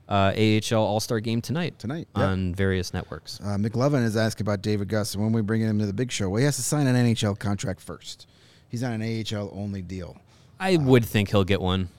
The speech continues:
Speaker 2: I think they'll
Speaker 1: He'll get
Speaker 2: he's,
Speaker 1: one
Speaker 2: he's a
Speaker 1: late. At,
Speaker 2: local
Speaker 1: he'll get
Speaker 2: kid.
Speaker 1: one late in the season. Come up for a game or two at the end of
Speaker 2: Yeah.
Speaker 1: the year.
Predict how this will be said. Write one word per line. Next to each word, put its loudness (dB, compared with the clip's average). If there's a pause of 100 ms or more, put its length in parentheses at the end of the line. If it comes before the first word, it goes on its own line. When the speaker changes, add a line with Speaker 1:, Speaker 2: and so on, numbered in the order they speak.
(140)
Speaker 2:
I 4
think 4
they'll 8
Speaker 1:
He'll -2
get 6
Speaker 2:
he's, 8
Speaker 1:
one 8
Speaker 2:
he's 8
a 10
Speaker 1:
late. 8
At, 10
Speaker 2:
local 4
Speaker 1:
he'll 8
get 8
Speaker 2:
kid. 8
Speaker 1:
one 8
late 8
in 2
the 4
season. 4
Come 4
up 2
for 2
a 4
game 4
or 4
two 0
at 0
the -2
end 4
of 4
Speaker 2:
Yeah. 2
Speaker 1:
the 2
year. 2